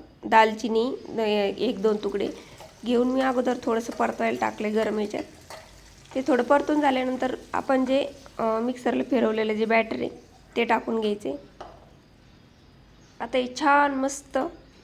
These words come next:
परतून घ्यायचे. मिक्सरला थोडंसं,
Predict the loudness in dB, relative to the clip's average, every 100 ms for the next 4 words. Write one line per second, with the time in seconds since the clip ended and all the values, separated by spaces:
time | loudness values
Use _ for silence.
0 | -20 -20 -20 -20 -20 -20 -12 0 0 2
1 | 0 2 0 0 -4 -6 -12 -20 -20 -20
2 | -20 -20 -20 -20 -20 -20 -20 -18 -16 -16
3 | -20 -20 -20 -20 -20 -20 -20 -20 -20 -20
4 | -20 -20 -20 -20 -20 -20 -20 -20 -18 -10
5 | -6 -2 0 0 2 0 0 -4